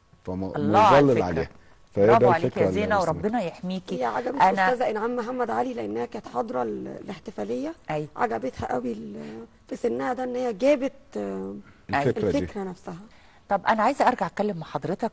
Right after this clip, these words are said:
Speaker 2: أستاذ مصطفى
Speaker 1: اتفضل.
Speaker 2: فهمي. آه، آه، في أمور مش شخصية على قد ما أحيانًا بعض الحكايات بتبعد وبيبقى ليها عمق تاني مش شخصي،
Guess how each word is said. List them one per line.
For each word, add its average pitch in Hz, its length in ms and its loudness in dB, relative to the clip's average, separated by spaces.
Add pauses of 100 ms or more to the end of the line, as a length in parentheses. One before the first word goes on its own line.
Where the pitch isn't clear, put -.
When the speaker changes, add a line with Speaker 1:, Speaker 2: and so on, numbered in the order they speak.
Speaker 2:
أستاذ 160 360 -6
مصطفى 156 400 -6
Speaker 1:
اتفضل. 135 420 -6
Speaker 2:
فهمي. 214 580 -4
آه، 202 120 -6
آه، 147 720 -6 (540)
في - 80 -8
أمور 254 260 -2
مش 277 160 -6
شخصية 247 520 -2
على 190 180 2
قد 233 280 -4
ما 165 140 -4
أحيانًا 196 640 -4
بعض 208 240 4
الحكايات 170 500 -4 (520)
بتبعد 175 560 4 (180)
وبيبقى 156 360 -2
ليها 220 120 4
عمق 247 400 2
تاني 170 240 -2
مش 135 140 -8
شخصي، - 380 -6